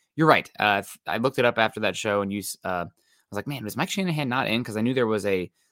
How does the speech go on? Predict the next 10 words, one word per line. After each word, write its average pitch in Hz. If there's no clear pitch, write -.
little 170
bit 127
of 110
a 104
cantankerous 120
situation 117
between 110
the 107
Shanahans 104
and 95